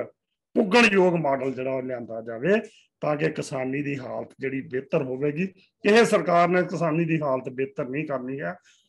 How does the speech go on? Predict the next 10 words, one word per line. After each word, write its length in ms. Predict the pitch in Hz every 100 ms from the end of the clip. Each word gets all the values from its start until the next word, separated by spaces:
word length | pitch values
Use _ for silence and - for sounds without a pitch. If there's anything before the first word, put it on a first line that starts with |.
| _ _
ਉਹਨੂੰ, 640 | - 185 233 247 269 285 285
ਕਿਸਾਨੀ 460 | - 151 165 196
ਨੂੰ 160 | 202 202
ਆਪਣੀ 460 | 170 180 196 196 160 175 - 147 147
ਹਾਲਤ 360 | 147 156 170 -
ਆਪ 260 | 156 170 151
ਬਿਹਤਰ 360 | 190 190 247
ਕਰਨੀ 340 | 247 220 226 240
ਪੈਣੀ 320 | 214 220 240
ਆ, 260 | 247 269